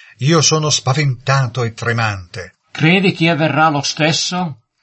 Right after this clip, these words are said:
Speaker 2: allorché si instaurerà il regno promesso?
Speaker 1: Sì, ma nel senso simbolico. Ti fa rilevare che Paolo fa allusione ad una profezia su tal soggetto,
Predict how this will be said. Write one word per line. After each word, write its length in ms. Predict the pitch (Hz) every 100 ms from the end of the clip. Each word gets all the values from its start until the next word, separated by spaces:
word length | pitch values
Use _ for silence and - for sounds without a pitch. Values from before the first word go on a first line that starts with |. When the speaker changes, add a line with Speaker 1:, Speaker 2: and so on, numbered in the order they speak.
| _ _
Speaker 2:
allorché 800 | 107 127 139 135 - 151 156 151 -
si 220 | - 143
instaurerà 760 | - - 147 147 131 127 135
il 140 | 143 113
regno 360 | 127 143 131
promesso? 720 | 123 113 90 101 - 180 180 -
Speaker 1:
Sì, 300 | - 117 - _ _ - - -
ma 120 | 123
nel 140 | 131
senso 280 | - 175 185
simbolico. 920 | - 175 175 180 117 95 - 101 - _ _ _
Ti 100 | 107
fa 160 | 110 110
rilevare 480 | 107 107 123 120
che 140 | 107 104
Paolo 420 | 131 127 123 107
fa 240 | - 110
allusione 540 | 113 120 117 135 143 117
ad 100 | 110
una 160 | 113
profezia 500 | 110 113 123 - 135
su 200 | 110 113
tal 180 | - 110
soggetto, 600 | - 120 139 123 - 107